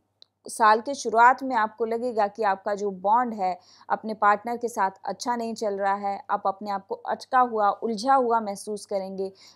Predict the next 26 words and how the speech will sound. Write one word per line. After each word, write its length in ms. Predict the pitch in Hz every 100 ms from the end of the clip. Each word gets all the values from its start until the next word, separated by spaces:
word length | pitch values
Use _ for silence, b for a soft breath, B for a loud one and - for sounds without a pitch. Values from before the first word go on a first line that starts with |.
| -
विजन्स 580 | 190 240 226 294 294 285
की 160 | - 247
कमी 340 | 226 220 240
रहेगी 400 | 214 214 202 202
आपके 340 | 190 185 202
अंदर 320 | 190 185 196 196 b -
अपनी 260 | 202 226
लव 280 | 214 202 220
लाइफ 260 | 208 196 202
को 140 | 202
लेकर। 400 | 190 180 196 185 b b -
लेकिन 440 | 226 254 240 185 -
साल 400 | - - 226 240
के 140 | 254 262
कुछ, 380 | 294 - - -
अ, 180 | 202
जब 300 | 190 226 208
मिड 240 | 214 254 226
में 160 | 247
आप 200 | 208 190 196
आएंगे 340 | 190 202 226
तो 140 | 240 220
देखेंगे 480 | 196 196 214 208
कि 140 | 240 262
ये 340 | 226 240 262
जो 380 | 214 233 226